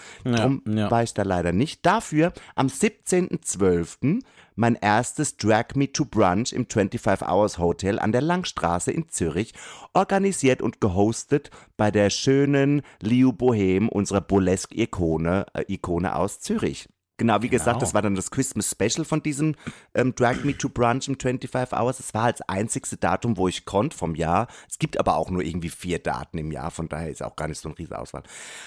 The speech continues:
Speaker 2: War ich jetzt froh, war ich wenigstens einmal im Jahr dabei und es war so lustig. Es macht so Spaß, toll.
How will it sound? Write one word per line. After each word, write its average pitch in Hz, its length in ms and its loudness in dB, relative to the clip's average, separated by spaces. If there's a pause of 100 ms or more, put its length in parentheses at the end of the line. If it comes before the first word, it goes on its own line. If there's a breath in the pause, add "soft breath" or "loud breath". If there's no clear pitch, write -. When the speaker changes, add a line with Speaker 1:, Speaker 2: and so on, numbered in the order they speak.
(120 loud breath)
Speaker 2:
War 127 260 6
ich 180 120 0
jetzt - 200 -2
froh, 135 300 4
war 110 140 6
ich 101 120 -8
wenigstens 120 320 -2
einmal 160 520 4
im 139 100 2
Jahr 117 160 4
dabei 98 380 4
und 98 100 -2
es - 160 -2
war 92 240 2
so 98 460 2
lustig. 87 360 -4
Es - 40 -6
macht 110 200 -2
so 143 140 -2
Spaß, - 540 -4
toll. 98 360 -2